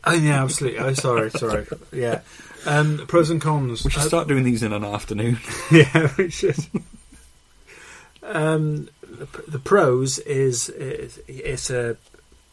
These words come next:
Speaker 1: quite, it's an intense drawing period, isn't it? And, um, you can, yeah, you end up doing thirty drawings. You can end up doing a sketch pad in a month, which is brilliant. To actually have a filled sketch,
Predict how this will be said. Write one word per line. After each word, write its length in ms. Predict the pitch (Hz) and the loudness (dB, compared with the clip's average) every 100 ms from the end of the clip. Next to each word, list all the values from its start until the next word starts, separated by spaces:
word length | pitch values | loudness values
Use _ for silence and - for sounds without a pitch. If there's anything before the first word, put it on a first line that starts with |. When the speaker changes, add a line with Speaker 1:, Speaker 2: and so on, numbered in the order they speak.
| _ _ - - - | _ _ -12 -12 -12
Speaker 1:
quite, 280 | - 139 127 | -8 -6 -6
it's 180 | 117 - | -8 -6
an 60 | |
intense 380 | 117 113 113 107 | -6 -4 -4 -6
drawing 240 | - 104 98 | -6 -6 -6
period, 320 | 92 90 98 | -12 -14 -14
isn't 240 | 98 98 | -16 -16
it? 80 | 101 - - - - - - | -18 -20 -20 -18 -16 -16 -14
And, 600 | 117 113 107 107 104 98 - - _ _ _ _ | -6 -4 -4 -6 -8 -12 -18 -20 _ _ _ _
um, 680 | 117 113 110 110 104 107 127 _ _ _ _ _ _ | -8 -6 -4 -6 -8 -12 -14 _ _ _ _ _ _
you 160 | - 123 | -6 -4
can, 280 | 131 113 104 - | -4 -8 -10 -10
yeah, 260 | 135 120 | -4 -4
you 260 | 135 127 139 | -2 4 4
end 180 | 135 123 | 4 2
up 160 | 98 | -2
doing 240 | 120 107 104 | -6 -8 -4
thirty 320 | - 117 113 | -2 0 0
drawings. 460 | 113 110 104 - - | -2 -4 -6 -12 -10
You 140 | 135 120 | -8 -4
can 140 | 143 | -2
end 240 | 202 202 | 0 0
up 140 | 180 135 | 0 -2
doing 220 | 139 117 | -4 -4
a 40 | |
sketch 320 | 110 - - - | -4 -4 -6 -8
pad 280 | 113 104 - | -12 -14 -16
in 100 | 107 | -14
a 40 | 101 | -12
month, 340 | 92 - - _ | -14 -18 -20 _
which 160 | 120 107 | -16 -14
is 120 | 95 | -14
brilliant. 600 | - 101 98 87 87 - | -16 -14 -12 -10 -12 -14
To 100 | 123 | -14
actually 220 | 123 120 117 | -12 -12 -12
have 140 | 117 | -12
a 60 | 95 | -14
filled 300 | - 107 98 | -12 -12 -12
sketch, 320 | - - | -18 -20